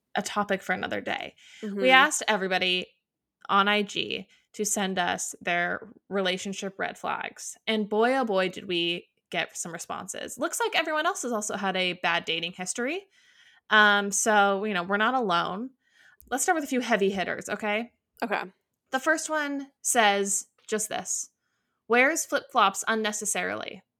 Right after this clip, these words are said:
Speaker 2: Absolutely.
Speaker 1: The
Speaker 2: Absolutely.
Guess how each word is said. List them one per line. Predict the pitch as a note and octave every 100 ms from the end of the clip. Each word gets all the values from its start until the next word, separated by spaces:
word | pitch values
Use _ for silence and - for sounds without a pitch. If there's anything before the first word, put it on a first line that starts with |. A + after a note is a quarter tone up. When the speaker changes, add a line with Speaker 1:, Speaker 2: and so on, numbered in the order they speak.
| _ -
Speaker 2:
Absolutely. | G#3 G3 - F3+ B3 - - - _ -
Speaker 1:
The | A3 A3 G#3+ G#3+ G3 F#3 _ -
Speaker 2:
Absolutely. | - - - - - - - G#3+